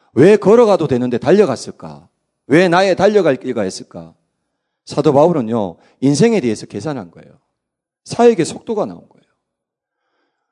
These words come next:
예수님이 "오직 성령이 너에게 임하시면 권능받고 예루살렘, 유대, 사마리아 땅끝까지 내 증인이 되리라." 했거든요.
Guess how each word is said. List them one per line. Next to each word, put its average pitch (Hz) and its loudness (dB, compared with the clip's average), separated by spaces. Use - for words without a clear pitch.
예수님이 165 0
"오직 185 2
성령이 208 0
너에게 160 4
임하시면 127 -4
권능받고 170 -2
예루살렘, 156 2
유대, 143 0
사마리아 156 -2
땅끝까지 147 -6
내 110 -6
증인이 180 -8
되리라." 170 -4
했거든요. - -20